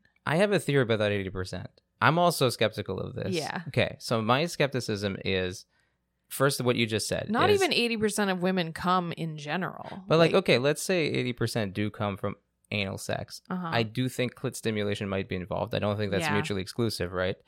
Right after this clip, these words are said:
Speaker 2: Mm-hmm.
Speaker 1: And also, like, I'm thinking of who, like, I don't know, if your partner sucks at sex, you're less likely to have anal probably, right?
Speaker 2: Yeah.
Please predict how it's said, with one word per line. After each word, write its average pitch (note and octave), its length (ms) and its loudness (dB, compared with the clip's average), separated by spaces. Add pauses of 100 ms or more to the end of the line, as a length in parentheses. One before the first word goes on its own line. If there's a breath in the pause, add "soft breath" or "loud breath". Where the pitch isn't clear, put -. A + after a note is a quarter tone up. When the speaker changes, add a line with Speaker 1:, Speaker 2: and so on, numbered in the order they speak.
(160 loud breath)
Speaker 2:
Mm-hmm. F3+ 400 -6 (360)
Speaker 1:
And D3+ 100 2
also, F3+ 440 4
like, C#3 380 -2 (140)
I'm C3 240 -4
thinking D#3 420 -2
of B2 380 0
who, C#3 680 -6 (680)
like, D3 160 -2
I D3 80 -4
don't D#3+ 140 2
know, G#2+ 200 2
if A#2 340 -2 (100)
your B2 260 -2
partner C#3+ 380 0
sucks B2+ 340 -2
at - 120 0
sex, A2 340 0
you're G#2 100 0
less G#2 200 0
likely G2+ 240 -2
to G2+ 60 -2
have E2+ 160 -4
anal - 260 -4
probably, - 440 -4
right? G2 200 -2
Speaker 2:
Yeah. D3+ 340 -4